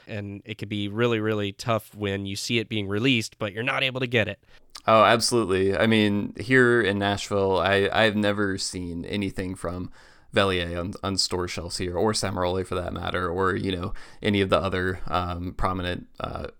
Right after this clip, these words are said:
Speaker 2: worldwide independent bottlers that, that everyone sees, you know, being posted on Facebook and,
Speaker 1: Yeah.
Speaker 2: uh, in forums and stuff like that. So I, I definitely have plenty of rum fomo and would welcome,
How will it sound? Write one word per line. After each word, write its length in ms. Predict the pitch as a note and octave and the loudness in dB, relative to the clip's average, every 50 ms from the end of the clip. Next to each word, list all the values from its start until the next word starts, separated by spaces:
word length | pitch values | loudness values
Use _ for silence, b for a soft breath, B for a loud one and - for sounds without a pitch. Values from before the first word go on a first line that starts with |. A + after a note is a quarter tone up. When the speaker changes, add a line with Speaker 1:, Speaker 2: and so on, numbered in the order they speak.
| - - - - - _ - | -20 -20 -20 -20 -20 _ 0
Speaker 2:
worldwide 440 | G#2+ G#2+ G2 G2 G2 G2 F#2 F#2+ F2+ | 2 2 2 2 2 0 0 0 0
independent 400 | F#2 F#2 F#2+ F#2 - F#2 F#2 E2+ E2+ | 0 -2 -2 -2 0 -2 0 -2 -2
bottlers 500 | F2 F2+ F2+ F2 - - E2+ F2 - - | -2 -2 -2 -2 -2 -2 -2 -2 -2 -2
that, 240 | G2 F2 E2 - | -2 -4 -4 -4
that 260 | - F#2 F2 F2 - - | -4 -4 -4 -4 -4 -4
everyone 380 | - F#2+ G2+ G2 F#2 F#2 F#2 F2+ | -2 -2 0 -2 -2 -2 -2 -2
sees, 460 | - - G#2 G2 G2 G2 F#2+ - - | -2 -2 0 0 -2 -2 -2 -2 -2
you 80 | G2+ | -2
know, 80 | F#2 F#2 | -2 0
being 180 | F#2 F#2+ F#2+ G2+ | 0 0 0 4
posted 400 | - - A2 G2+ - - A2 G2 | 4 4 4 4 4 2 4 4
on 160 | G2 F#2+ G2 | 4 2 4
Facebook 540 | - A2 A2 - - - G#2+ G2+ G2+ - - | 2 2 2 2 4 6 6 6 6 6 4
and, 160 | G2+ G2 A#2+ | 2 2 4
Speaker 1:
Yeah. 260 | A#2 A#2+ A#2+ G#2 G#2 - | 2 2 2 0 0 4
Speaker 2:
uh, 160 | A#2 A2 A2 G2+ | 6 8 8 8
in 140 | G#2 A2+ G#2+ | 8 4 4
forums 460 | A2 - A#2 A2+ A2 A2 A2 G#2+ G#2 | 4 4 6 8 8 8 8 6 4
and 100 | G#2+ G2 | 0 2
stuff 240 | - A2 G2+ - - | 2 2 2 2 2
like 200 | G#2 G2+ F#2+ - | 0 0 2 2
that. 260 | G2+ F#2+ F#2 F#2 - | 0 0 0 -2 0
So 300 | - A2+ G#2 G2 F#2+ F#2+ | 2 4 4 4 2 0
I, 160 | F#2+ G2 G#2 | 0 2 2
I 240 | G#2+ G2+ F#2+ E2+ G#2+ | 2 2 4 2 2
definitely 400 | G2+ - G#2 G2+ - G#2+ G#2 G2 | 4 4 4 4 4 2 0 2
have 180 | G#2+ G2+ F#2 - | 2 0 -2 -2
plenty 400 | - - G#2 G2+ G2+ G2+ G2+ - | -2 0 0 2 2 2 2 0
of 380 | - F#2 F#2 F#2+ F#2 G2+ - | 0 0 -2 -2 -4 -6 -4
rum 260 | - G2 F#2+ F#2+ F#2+ F#2 | 0 2 2 4 2 0
fomo 520 | - - G2 G2 G2 F#2 F#2 F#2 F2+ F#2 | 0 0 0 2 0 0 0 -2 -2 -2
and 120 | F#2+ F#2+ | -2 -2
would 180 | F#2+ F#2+ F#2+ - | -2 -2 -2 0
welcome, 560 | F#2+ F#2+ F#2+ F#2+ - G2+ F#2+ F#2+ F#2 F#2+ F#2+ | 2 2 2 0 0 0 0 0 0 -2 0